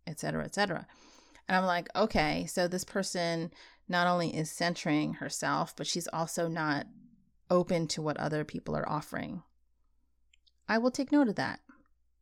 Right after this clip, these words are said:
And then when I was speaking, I was offering,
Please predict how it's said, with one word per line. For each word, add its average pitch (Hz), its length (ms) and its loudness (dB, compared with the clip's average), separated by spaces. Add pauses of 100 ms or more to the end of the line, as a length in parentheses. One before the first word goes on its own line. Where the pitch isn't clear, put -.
(1300)
And 220 160 8
then 240 440 8 (1500)
when 220 160 2
I 226 160 8
was 220 460 2
speaking, 180 640 -2 (480)
I 190 200 0
was 202 160 0
offering, 175 720 -2